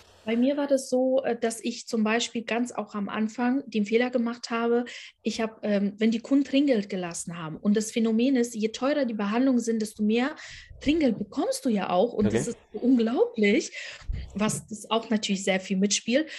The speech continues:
Speaker 1: Ich habe das immer für mich eingenommen. Und dann irgendwann, aber nicht lange, das war nur ein halbes Jahr.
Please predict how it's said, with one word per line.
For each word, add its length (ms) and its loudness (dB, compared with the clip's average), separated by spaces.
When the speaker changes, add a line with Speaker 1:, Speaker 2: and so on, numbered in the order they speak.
Speaker 1:
Ich 180 -2
habe 120 -4
das 160 -6
immer 180 -2
für 160 0
mich 260 2
eingenommen. 600 -10
Und 180 2
dann 180 2
irgendwann, 460 0
aber 220 0
nicht 220 2
lange, 260 2
das 200 -6
war 80 -4
nur 140 0
ein 60 -6
halbes 340 -4
Jahr. 260 -2